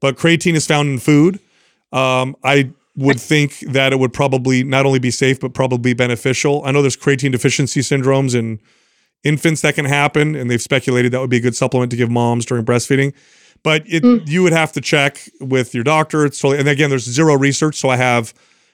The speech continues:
Speaker 1: no idea.
Speaker 2: Yeah.
Speaker 1: I'm just, you know, s-, giving you my opinion. Now, as far as protein intake is concerned, what I, I the, the thing with, while breastfeeding and during pregnancy, 'cause the question's always like, "How should I eat?"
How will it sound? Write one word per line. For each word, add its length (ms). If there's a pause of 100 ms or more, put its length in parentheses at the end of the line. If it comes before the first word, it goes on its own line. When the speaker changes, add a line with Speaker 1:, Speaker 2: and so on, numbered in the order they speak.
Speaker 1:
no 220
idea. 320
Speaker 2:
Yeah. 100
Speaker 1:
I'm 80
just, 340 (240)
you 60
know, 120
s-, 120 (260)
giving 200
you 120
my 120
opinion. 360
Now, 120
as 80
far 140
as 60
protein 480
intake 320
is 120
concerned, 560 (1000)
what 320
I, 200
I 140 (100)
the, 400
the 100
thing 320
with, 160
while 280
breastfeeding 600
and 320 (280)
during 260
pregnancy, 560
'cause 240 (100)
the 100
question's 420
always 200
like, 120
"How 140
should 200
I 60
eat?" 300